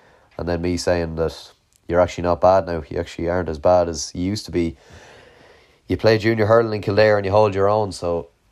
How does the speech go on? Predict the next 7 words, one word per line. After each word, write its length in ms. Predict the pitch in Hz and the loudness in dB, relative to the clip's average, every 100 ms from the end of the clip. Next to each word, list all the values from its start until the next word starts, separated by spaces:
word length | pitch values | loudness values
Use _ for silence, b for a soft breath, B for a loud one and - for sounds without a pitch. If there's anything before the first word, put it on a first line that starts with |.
| _ _ _ - B B - | _ _ _ -20 B B 0
that 140 | 104 | 0
is 100 | 98 | 0
the 80 | 82 | -6
pinnacle, 460 | - 110 104 85 | -4 -2 -2 0
isn't 180 | 87 110 | -2 0
it? 120 | 110 B B B B B B 90 | -2 B B B B B B -2
Um, 560 | 90 87 82 78 76 | 2 2 0 -6 -10